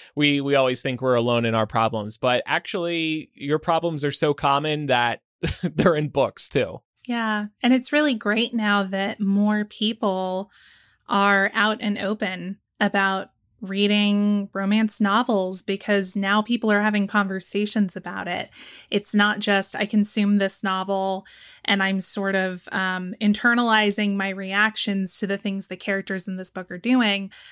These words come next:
Speaker 2: I'm gonna go talk to my friends about it and talk about, "Uh, this character did something that just really rubbed me the wrong way."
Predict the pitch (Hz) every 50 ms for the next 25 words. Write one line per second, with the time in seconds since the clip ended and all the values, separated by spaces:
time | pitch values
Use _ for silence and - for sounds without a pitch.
0 | - - - 220 233 240 254 247 233 214 - 226 208 202 - 202 180 180 - -
1 | 214 - 277 285 262 269 196 175 180 175 180 180 180 180 175 180 - - _ _
2 | - - 202 196 202 - 214 208 202 208 202 202 196 196 190 185 - _ - -
3 | - - - - - _ - 294 294 302 277 - 269 - - - - 285 320 311
4 | - 381 311 247 226 220 214 - - 269 254 254 285 285 277 254 247 233 - 208
5 | - - - 214 247 262 277 262 214 240 226 220 240 247 233 226 208 190 196 196
6 | 202 202 196 185 185 196 233 - - - - - 269